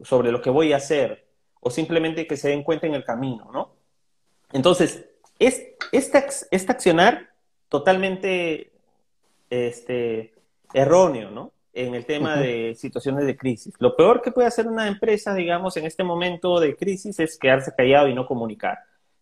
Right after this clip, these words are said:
Speaker 1: ¿no? Otra cosa, por ejemplo, que piensan las personas, es,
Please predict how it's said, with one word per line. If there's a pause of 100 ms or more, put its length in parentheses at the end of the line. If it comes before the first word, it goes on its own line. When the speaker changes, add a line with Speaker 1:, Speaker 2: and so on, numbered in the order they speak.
Speaker 1:
¿no?
Otra
cosa, (400)
por
ejemplo, (680)
que
piensan
las
personas,
es,